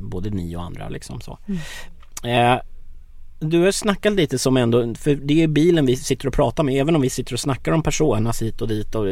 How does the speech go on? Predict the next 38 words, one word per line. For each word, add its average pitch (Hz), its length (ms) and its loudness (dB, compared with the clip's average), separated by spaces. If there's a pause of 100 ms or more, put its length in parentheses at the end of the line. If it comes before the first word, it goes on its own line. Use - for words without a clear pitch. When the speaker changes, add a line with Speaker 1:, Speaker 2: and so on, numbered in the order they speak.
(180)
Speaker 1:
olika 120 300 -6
saker - 380 -2
här, 98 80 -2
så 117 120 0
rör 131 420 2
det 151 80 0
sig 123 420 -4
runt 104 580 -4
bilen 135 480 -2
hela - 180 -6
tiden, 117 340 -6
och 113 80 -4
det 117 80 0
är 117 40 2
det 110 260 0
du 95 180 -2
gör 120 220 2
på - 120 -2
ditt 80 200 -2
jobb 175 260 0
Speaker 2:
Mm. - 60 -4
Speaker 1:
dagligen. 92 540 -2 (520)
Ehm, 117 440 2 (1040)
du 151 180 -2
har 160 100 4
sagt - 440 -2
också 175 440 0
i 139 180 0
en 147 80 4
annan 160 380 4
grej 110 200 4
jag 110 140 2
lyssnade 113 440 0
på, 110 180 4
designa 127 600 2
Speaker 2:
Mm. 123 60 2
Speaker 1:
bort 104 220 0
rädslan. 139 880 0